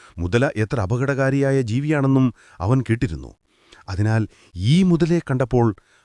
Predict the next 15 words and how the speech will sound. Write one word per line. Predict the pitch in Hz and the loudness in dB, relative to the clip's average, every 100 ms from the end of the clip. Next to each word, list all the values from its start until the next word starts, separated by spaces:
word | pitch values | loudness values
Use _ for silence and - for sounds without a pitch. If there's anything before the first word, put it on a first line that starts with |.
| - | -10
അവന്റെ | 85 123 143 | -2 0 2
മനസ്സ് | 117 98 139 - - 98 | 2 2 0 -2 -6 -2
കലങ്ങുകയും | 95 139 135 120 113 98 _ _ | 2 4 4 4 2 -2 _ _
ശരീരം | - - 90 117 120 95 | -8 -4 0 2 2 0
വിറയ്ക്കുകയും | 92 101 - 82 80 | 0 -2 -4 -8 -6
ചെയ്തു. | 80 73 71 - _ _ _ _ - 98 | -8 -10 -12 -18 _ _ _ _ -10 -4
കാരണം | 101 104 98 - _ - | 0 0 0 -6 _ -6
ആ | 87 | 0
മുതല | 127 113 110 113 76 _ _ _ | 2 4 2 0 -2 _ _ _
കുറച്ചു | - 101 127 160 | -4 -4 0 0
മുമ്പ് | 135 127 127 - _ _ - | 2 2 2 0 _ _ -4
ചിരിച്ചുകൊണ്ടിരുന്ന | 107 131 - 165 156 139 147 | -2 -2 -2 -2 0 0 0
സ്ത്രീകൾക്ക് | 135 - 101 120 127 - | -2 -2 -2 0 -2 -4
വളരെ | 117 98 107 147 | -2 0 0 -2
അടുത്തായിരുന്നു. | 113 110 - 127 90 78 | -2 -4 -4 -4 -4 -10